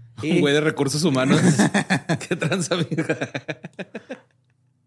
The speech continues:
Speaker 2: Ahora sí me pusieron lonche, vente, vamos a compartirlo. <laughs>
Speaker 1: Ella, creyendo que era alguno de nosotros, grita, y cito,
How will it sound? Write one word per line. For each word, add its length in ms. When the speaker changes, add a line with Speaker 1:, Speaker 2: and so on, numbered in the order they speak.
Speaker 2:
Ahora 200
sí 80
me 100
pusieron 420
lonche, 320
vente, 280
vamos 220
a 100
compartirlo. 680
<laughs> 1200
Speaker 1:
Ella, 360
creyendo 420
que 140
era 420
alguno 340
de 40
nosotros, 680
grita, 480
y 100
cito, 540